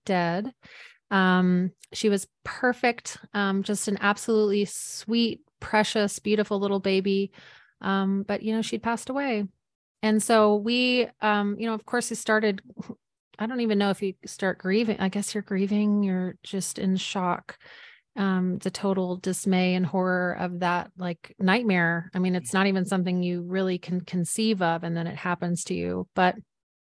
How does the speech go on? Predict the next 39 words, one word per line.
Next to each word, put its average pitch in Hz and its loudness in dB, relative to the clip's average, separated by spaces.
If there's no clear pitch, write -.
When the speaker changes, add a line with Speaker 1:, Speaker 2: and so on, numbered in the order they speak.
Speaker 1:
um, 185 4
I 240 4
started 247 4
writing 202 4
to 208 -2
Poppy 185 -2
in 190 2
Speaker 2:
Yeah. 135 -4
Speaker 1:
spirit 180 -2
the 190 0
night 185 2
that 190 0
I 185 0
got 185 -4
home 185 0
from 185 0
the 185 0
hospital 180 -2
after 185 0
I 180 2
had 170 0
this - -4
really 226 6
powerful 202 2
dream 202 2
about 180 -2
a 185 -8
phoenix, - 0
uh, 190 0
rising 202 4
from 180 -2
the 175 -4
ashes. 202 -2
I 180 -4
mean, 185 2
all 220 -2
of 220 2
it 185 0
was, 170 -4